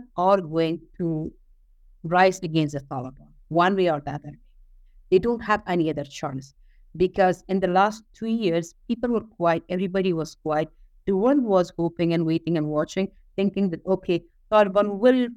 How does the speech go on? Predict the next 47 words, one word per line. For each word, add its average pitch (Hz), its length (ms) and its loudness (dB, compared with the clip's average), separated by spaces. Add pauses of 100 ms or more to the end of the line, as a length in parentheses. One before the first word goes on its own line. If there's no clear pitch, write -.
form 214 240 4
some 240 440 0
sort 214 380 -4
of 190 220 4
inclusive 190 640 -4 (380)
and 170 120 0
representative 170 760 -4
government 170 420 2 (300)
that - 180 0
we 175 60 -4
can 170 180 0
just 185 320 0
tick - 160 -12
the 160 80 -4
box 165 300 -2
and 151 120 -2
say, - 140 -6
"Yeah, 156 320 0
it's 151 240 -18
done." 208 280 0 (400)
They 185 460 2
would 214 420 0 (200)
respect 190 560 0
women's 175 500 0
rights 180 260 2 (160)
with 170 180 -2
a 175 60 -4
lot 170 180 2
of 175 160 -12
restriction, 185 560 -4
but 170 140 4
at 147 160 -4
least 175 180 -4
they 160 80 2
would 151 160 -2
allow 160 260 4
girls 151 360 0
to - 100 -12
go 151 160 -6
to 151 160 -10
school 254 420 0
and 160 160 0
they 151 60 -8
would 143 140 -12
allow 151 260 2
women 151 260 -6
to - 80 -20